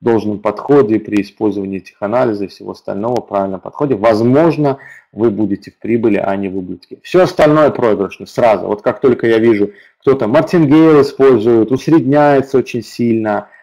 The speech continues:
а не вот как я говорил, изначально разделить на три части и зайти третью, не купить на всю катушку, а потом ещё раз докупить, ещё нет, изначально разделить на три части и от возможной покупки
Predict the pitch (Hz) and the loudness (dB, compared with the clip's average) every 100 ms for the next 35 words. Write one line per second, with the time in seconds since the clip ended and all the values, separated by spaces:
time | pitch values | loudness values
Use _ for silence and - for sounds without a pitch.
0 | _ - 117 127 131 - 208 202 156 135 | _ -6 -2 2 2 2 0 2 2 4
1 | 127 120 113 120 131 120 135 117 107 107 | 4 4 2 0 0 0 0 0 0 0
2 | 101 107 104 - _ _ - 107 107 104 | 0 2 0 -2 _ _ -18 -8 -6 -2
3 | 107 - 110 101 - 107 107 107 - 123 | -2 0 -2 -2 -6 -4 0 -2 -2 -4
4 | 120 123 104 - 92 - _ _ - 135 | 2 2 2 -2 -8 -8 _ _ -2 -2
5 | 135 - _ 143 226 220 160 147 - 156 | -2 -8 _ -2 -2 0 0 0 0 0
6 | - 123 127 - 120 117 117 120 110 127 | 0 0 -2 -2 -4 -2 -2 -2 0 0
7 | - 156 143 117 127 120 - 113 - 135 | 2 4 4 4 0 0 -4 -6 -2 0
8 | 101 - 131 120 131 165 160 131 110 113 | 0 -4 -4 -2 -2 2 2 2 0 0
9 | 113 120 - 107 117 120 185 190 135 123 | 0 0 -2 -6 -4 0 0 0 -2 -6
10 | - _ _ - 135 123 135 139 156 139 | -6 _ _ -8 -6 0 2 4 4 4
11 | 123 107 120 185 202 - 139 - | 0 -2 0 0 0 0 -2 -4